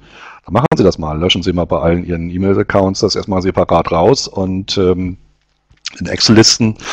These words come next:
äh, dann raus. Das, äh, da wird noch die Nachfrage, nehme ich mal an, nach Bewerbermanagementsystemen, äh, steigen. Ähm, ich kann da auch gerne, äh, darauf verweisen, wir haben ja einen E-Recruiting-Software-Report gemacht, also für verschiedene Unternehmensgrößen, äh, auf Kunden, ähm,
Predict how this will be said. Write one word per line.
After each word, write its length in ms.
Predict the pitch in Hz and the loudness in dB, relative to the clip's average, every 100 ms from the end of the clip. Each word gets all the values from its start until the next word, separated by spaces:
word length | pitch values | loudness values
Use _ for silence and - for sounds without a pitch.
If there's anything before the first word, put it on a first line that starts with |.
| - | -2
äh, 180 | 117 110 | 6 8
dann 140 | 110 107 | 8 6
raus. 320 | 107 107 - | 6 6 6
Das, 400 | 107 - - - | 4 6 2 6
äh, 320 | 117 113 110 | 8 10 10
da 520 | 110 117 120 117 107 | 10 10 8 6 2
wird 220 | 113 123 143 | 6 6 6
noch 120 | - | 2
die 100 | 120 | 6
Nachfrage, 520 | 113 120 - 113 113 | 6 6 6 6 6
nehme 160 | 110 104 | 4 2
ich 60 | |
mal 120 | 98 | 2
an, 140 | 104 104 | 2 4
nach 140 | 101 | 2
Bewerbermanagementsystemen, 1040 | - 95 95 98 104 101 95 - - 95 95 - - - - | 0 0 0 2 0 0 -4 -4 -2 -2 -2 -10 -16 -16 -6
äh, 140 | - | -4
steigen. 540 | - 98 101 123 139 139 - - - | 2 6 8 8 4 -2 -10 -20 -2
Ähm, 640 | 101 98 98 98 95 98 - | 4 4 4 0 -4 -6 -10
ich 80 | - | 2
kann 160 | 117 | 4
da 100 | 113 | 6
auch 320 | 95 98 - | 6 4 2
gerne, 840 | - 104 107 104 101 101 95 92 92 | 4 4 6 4 4 2 0 0 -2
äh, 20 | |
darauf 200 | - 95 | -4 -2
verweisen, 440 | 104 92 98 107 107 | 0 4 4 4 2
wir 160 | 95 | 0
haben 120 | 95 | 0
ja 100 | 95 | 0
einen 260 | 92 90 90 87 92 | -2 -4 -8 -12 -8
E-Recruiting-Software-Report 1160 | 107 95 107 92 - - 127 113 107 110 110 | -6 -4 -6 -4 -2 0 2 0 2 2 2
gemacht, 360 | 104 101 101 - | 0 0 0 -2
also 300 | 90 90 85 | -4 -4 -4
für 120 | - | -4
verschiedene 400 | 90 90 101 92 | -6 -4 -4 -6
Unternehmensgrößen, 760 | 90 87 98 - 95 92 - 95 - - - - | -6 -4 -6 -4 -2 -2 -2 -8 -12 -16 -16 -4
äh, 60 | 98 | 0
auf 260 | 95 95 | 0 -4
Kunden, 640 | - 110 101 98 92 90 - | 0 0 2 0 -2 -4 -8
ähm, 460 | 90 85 82 82 | -6 -4 -4 -8